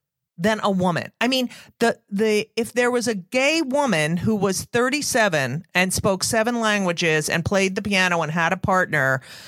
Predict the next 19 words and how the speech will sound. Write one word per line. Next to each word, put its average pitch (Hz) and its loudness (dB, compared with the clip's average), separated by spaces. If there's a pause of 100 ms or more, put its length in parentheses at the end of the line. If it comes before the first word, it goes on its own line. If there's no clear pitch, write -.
(340)
uh, - -2 (420)
I 262 2
just 339 -2
can't 320 0
stop 294 0
thinking 311 -2
about 214 0 (960)
how 302 0
it's - -2
time 277 0 (560)
for 269 -2 (380)
us 320 0
to 311 -2
have 254 0
a 233 0
woman 220 0
lead 277 -2
this 302 2
country. 214 -2